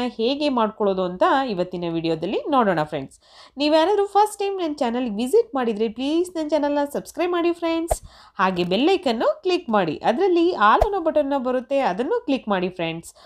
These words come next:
ಹಾಗೂ ಲೈಕ್ ಮಾಡಿ, ಹಾಗೆ ಹೆಚ್ಚೆಚ್ಚು ನಿಮ್ಮ ಗ್ರೂಪಲ್ಲಿ, WhatsApp ಗ್ರೂಪು ಅಥವಾ Facebook-ಅಲ್ಲಿ ಆದಷ್ಟು ನನ್ನ ವಿಡಿಯೋನ ಶೇರ್ ಮಾಡಿ, ಆಗ ನನ್ನ ಎಲ್ಲ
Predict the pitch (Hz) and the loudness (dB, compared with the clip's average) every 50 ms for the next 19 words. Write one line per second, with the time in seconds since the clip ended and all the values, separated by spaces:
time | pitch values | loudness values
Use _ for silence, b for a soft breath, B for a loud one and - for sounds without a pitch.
0 | b b b b - 359 427 381 320 339 392 453 - 220 196 190 190 202 226 247 | b b b b 2 2 4 4 4 2 2 2 2 2 2 4 4 4 2 0
1 | 214 - 190 190 180 175 214 269 339 349 - 240 254 294 311 339 330 285 262 247 | -2 -4 -4 -4 -2 -2 -2 -2 -2 0 2 2 2 2 2 -2 -2 0 0 -2
2 | 240 - - 349 349 349 - - 320 302 330 359 311 214 190 190 185 190 185 180 | -2 -2 -2 -2 -2 -2 -2 -2 -2 -2 0 -2 -4 -6 -6 -4 -2 -2 -2 -2
3 | 180 185 220 233 233 269 262 240 226 226 220 190 175 175 175 - 262 240 - - | 0 -2 -2 0 0 -2 -2 0 0 0 0 2 2 0 0 -2 -6 -6 -6 -4
4 | 208 208 202 202 208 202 196 196 196 190 190 190 208 202 240 - - - 339 339 | -4 -4 0 2 2 2 2 2 0 -2 0 0 -2 -2 -4 -4 -4 -4 -4 -2
5 | 320 240 214 190 190 220 254 B B B B B B B 101 143 175 196 269 349 | -2 -2 -2 0 -2 -2 -4 B B B B B B B 0 0 2 4 2 2
6 | - - 440 403 370 320 285 254 214 220 208 208 214 214 - 233 214 254 311 311 | 2 0 0 0 0 0 -2 0 0 0 0 0 -2 -2 -2 -2 -2 -2 0 0
7 | 285 240 214 220 254 349 202 - 180 160 156 160 160 170 160 170 170 175 175 175 | 0 0 0 0 -2 -2 0 0 0 0 0 -2 -4 -4 -4 -4 -4 -2 -2 0
8 | 185 240 | 2 4